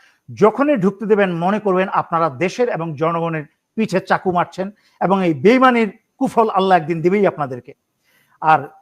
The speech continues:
এই সরকারের উদ্দেশ্যে বলছি, আপনাদেরকে আর এক মাস সময় দেওয়া হলো। এই ডক্টর ইউনূস সরকার যদি আর এক মাসের মাঝখানে স্পষ্টত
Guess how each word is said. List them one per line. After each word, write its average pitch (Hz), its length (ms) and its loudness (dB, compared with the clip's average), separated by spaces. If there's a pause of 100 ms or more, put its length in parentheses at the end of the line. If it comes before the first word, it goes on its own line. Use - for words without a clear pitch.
(120)
এই 226 100 4
সরকারের 226 460 4
উদ্দেশ্যে 180 320 -4
বলছি, 135 320 -10 (720)
আপনাদেরকে 208 840 0 (160)
আর 165 160 2
এক 208 240 2
মাস 226 200 0
সময় 190 280 0
দেওয়া 151 200 4
হলো। 120 280 -8 (680)
এই 165 120 2
ডক্টর 190 380 2
ইউনূস 220 280 -2
সরকার 220 380 2
যদি 196 380 -4 (220)
আর 156 120 -2
এক 196 220 4
মাসের 254 300 0
মাঝখানে 156 480 -4 (600)
স্পষ্টত 240 920 -2